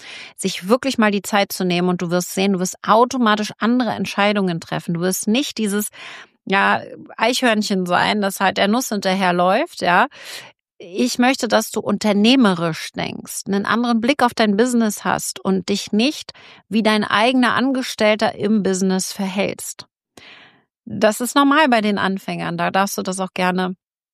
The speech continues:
machen, du darfst gern viel ausprobieren, du darfst gerne der Angestellte in deinem Business sein, aber ich möchte, dass du den Blick von oben hast,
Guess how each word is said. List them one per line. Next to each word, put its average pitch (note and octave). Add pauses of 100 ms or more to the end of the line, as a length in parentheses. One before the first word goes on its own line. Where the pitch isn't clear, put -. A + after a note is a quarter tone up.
(320)
machen, G#3+
du F#3+
darfst F3+
gern F#3+
viel G#3+
ausprobieren, F#3+ (380)
du F#3+
darfst F3+
gerne A#3
der G3
Angestellte F3+
in F3+
deinem E3+
Business E3
sein, F3
aber F3+
ich F3
möchte, F#3
dass F#3
du -
den F3+
Blick E3+
von -
oben G#3
hast, -